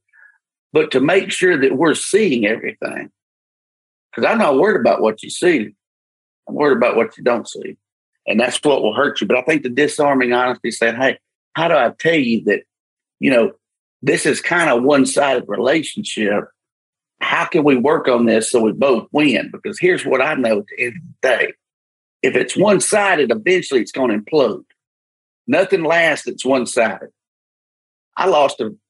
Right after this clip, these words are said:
very good contract on some business where I didn't do this personal.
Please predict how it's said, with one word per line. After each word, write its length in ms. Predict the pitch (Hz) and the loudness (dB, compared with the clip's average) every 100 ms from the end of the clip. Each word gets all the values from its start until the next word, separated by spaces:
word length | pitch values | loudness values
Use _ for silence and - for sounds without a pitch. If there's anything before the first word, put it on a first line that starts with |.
| _ _ | _ _
very 220 | 139 160 | 2 2
good 200 | 156 151 | 2 -2
contract 720 | - 147 139 - 110 101 101 - _ _ _ _ _ _ | -2 0 0 0 0 0 -2 -8 _ _ _ _ _ _
on 160 | - 127 | -4 -2
some 220 | - 107 | -2 -2
business 480 | 127 151 110 107 - - - - | 4 4 2 -2 -4 -10 -18 -6
where 380 | - 117 110 - | 2 4 4 2
I 100 | 120 | 0
didn't 260 | 135 117 107 | 2 2 2
do 220 | 117 107 | 2 0
this 280 | - - - | -2 -4 -8
personal. 540 | - 110 - - - | -2 0 -2 -8 -18